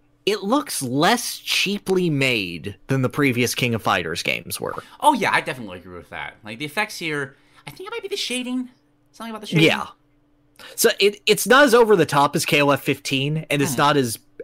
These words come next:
Speaker 1: actively ugly as K O F fourteen.
Speaker 2: All right.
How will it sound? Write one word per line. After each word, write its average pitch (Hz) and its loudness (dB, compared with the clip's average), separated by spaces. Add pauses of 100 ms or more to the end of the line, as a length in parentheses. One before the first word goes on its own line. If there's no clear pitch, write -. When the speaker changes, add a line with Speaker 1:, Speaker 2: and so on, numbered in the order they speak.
(160)
Speaker 1:
actively 143 0
ugly 135 0
as 135 0
K 135 2
O 131 6
F 123 0
fourteen. 170 0 (1800)
Speaker 2:
All 92 -8
right. 95 -10